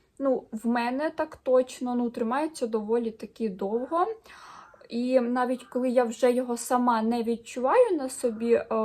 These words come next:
люди, е, які біля мене відчувають цей аромат, і їм прям дуже подобається. Тому мега компліментарний ароматик і моя любов просто,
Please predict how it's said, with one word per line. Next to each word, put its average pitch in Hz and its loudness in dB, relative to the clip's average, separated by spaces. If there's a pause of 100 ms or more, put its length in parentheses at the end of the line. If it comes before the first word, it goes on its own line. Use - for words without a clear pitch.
(120)
люди, 294 -2
е, 262 2 (540)
які 226 -4
біля 233 -2
мене 277 -2
відчувають 233 -2
цей 233 0
аромат, 240 -2
і 240 -4
їм 233 -4
прям 214 -2
дуже 240 -6
подобається. 262 -2
Тому 262 -4 (640)
мега 262 -2
компліментарний 240 -2
ароматик 269 -2 (120)
і 254 -6 (200)
моя 226 0
любов 233 -2
просто, 233 -6